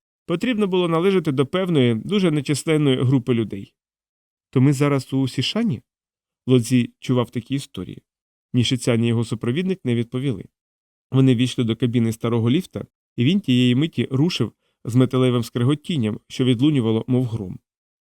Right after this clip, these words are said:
Цього разу оператором ліфта був поліціянт, озброєний пістолетом-кулеметом.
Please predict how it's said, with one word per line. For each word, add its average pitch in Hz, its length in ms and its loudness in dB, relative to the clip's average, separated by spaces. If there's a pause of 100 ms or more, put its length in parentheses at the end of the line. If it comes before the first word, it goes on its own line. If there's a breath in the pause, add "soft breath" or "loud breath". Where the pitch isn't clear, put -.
(100)
Цього 131 280 4
разу 117 360 0 (280)
оператором 123 680 0
ліфта 139 300 0
був 117 160 -2
поліціянт, 120 760 -4
озброєний 120 520 0
пістолетом-кулеметом. 117 1200 -4